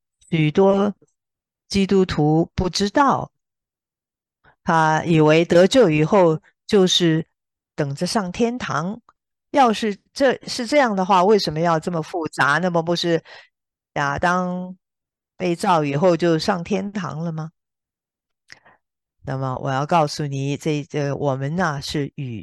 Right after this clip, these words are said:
宙的中心。不管你信不信，我们人是宇宙的中心。这，啊，对不起，这个地是宇宙的中心，这个地。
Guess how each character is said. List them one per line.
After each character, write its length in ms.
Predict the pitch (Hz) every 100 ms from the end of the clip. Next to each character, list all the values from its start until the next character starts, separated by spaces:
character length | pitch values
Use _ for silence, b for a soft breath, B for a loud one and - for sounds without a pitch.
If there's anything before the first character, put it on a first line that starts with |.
| -
宙 180 | 185 147
的 120 | 139
中 340 | 135 180 160 175
心。 520 | - 170 160 156 165 _ _ _ _ _ _ _ _ _ _ _
不 100 | -
管 200 | 170 139 139
你 100 | 139
信 240 | - 160
不 100 | 151
信， 240 | 147 151
我 140 | 139 143
们 180 | 151 165
人 300 | 143 127 151
是 180 | -
宇 200 | 143 131
宙 220 | - 160 139
的 100 | 135
中 340 | - 151 156
心。 380 | - 156 151 156
这， 120 | - -
啊， 200 | - 151 B B B _
对 100 | 196
不 80 | 165
起， 240 | - 131
这 100 | -
个 100 | 180 -
地 300 | 269 190 135
是 220 | - 170
宇 180 | 156 143
宙 200 | - 147
的 160 | 139 131
中 280 | - 135 135
心， 320 | - 123 131 _
这 100 | -
个 80 | 135 -
地。 280 | 175 -